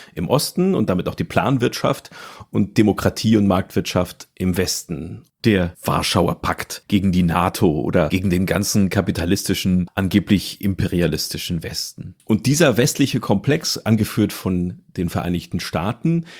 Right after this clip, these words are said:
der möchte verhindern, dass die Sowjetunion, dieser große, böse Systemfeind, Zugriff erhält auf moderne technologische Entwicklungen aus dem Westen. Also die westlichen Staaten, die tauschen sich alle untereinander aus. Da gibt es ja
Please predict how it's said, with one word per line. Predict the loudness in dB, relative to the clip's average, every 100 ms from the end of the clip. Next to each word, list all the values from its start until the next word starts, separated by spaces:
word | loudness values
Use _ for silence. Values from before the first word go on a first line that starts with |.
| -20 _
der | 0
möchte | 0 2 0
verhindern, | 0 2 4 4
dass | 2 0 -4 -4
die | 0 2
Sowjetunion, | 2 0 0 0 4 4
dieser | 4 0
große, | 0 0 0 2 2
böse | 4 4 4 4 0 0
Systemfeind, | -4 -6 -4 0 0 -2 -4 0 0 0 -4 -20 -10
Zugriff | -2 0 2 0 -2
erhält | -2 2 4 2 0
auf | 0 2
moderne | 2 4 4 4 2
technologische | 2 0 0 0 -2 -4
Entwicklungen | -4 0 0 2 -2 -2
aus | -6
dem | -8 -8 -8
Westen. | -12 -12 -14 -14 -12
Also | -10
die | -8 -2
westlichen | 0 0 0
Staaten, | 0 2 2 2
die | -2
tauschen | 0 2 2 0
sich | -4 -6
alle | 2 4 6
untereinander | 4 4 2 0 -4 -6
aus. | -2 -2 0
Da | -4
gibt | -6 -10
es |
ja | -8 -8